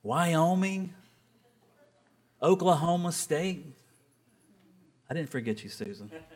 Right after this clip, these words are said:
Florida State, Florida. It's available to us all. And that is the good news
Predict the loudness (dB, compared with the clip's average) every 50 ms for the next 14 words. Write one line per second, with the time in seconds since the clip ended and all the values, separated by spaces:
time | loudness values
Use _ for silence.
0 | -20 _ _ -20 _ _ _ _ _ -20 -20 _ _ _ _ _ _ _ _ _
1 | _ _ _ -8 -4 -2 0 0 0 0 -2 -4 -6 -6 -6 -4 -4 -4 -4 -6
2 | -8 -12 -10 0 2 2 2 4 2 -2 -2 -6 -8 -10 -12 -14 -16 _ _ _
3 | _ _ _ _ _ _ _ _ _ _ _ _ _ _ _ _ -20 _ _ _
4 | _ _ _ _ _ -20 -20 -20 _ _ _ _ _ _ _ _ _ _ _ _
5 | _ _ _ _ _ _ _ _ _ _ _ _ _ _ _ _ -16 -14 -10 -10
6 | -10 -6 -4 -4 -4 -4 -6 -6 -8 -10 -12 -14 -20 _ _ _ -14 -12 -10 -10
7 | -10 -8 -8 -8 -8 -8 -10 -12 -18 -20 _ _ _ _ _ _ _ _ _ _
8 | _ _ _ _ _ _ _ _ _ _ _ _ _ _ _ _ _ _ _ _
9 | _ _ _ _ _ _ _ _ -10 -6 -2 -2 0 0 0 -2 -2 -8 -10 -8
10 | -6 -4 -4 -4 -4 -6 -4 -4 -4 -4 -6 -8 -12 -14 -16 -18 -18 -18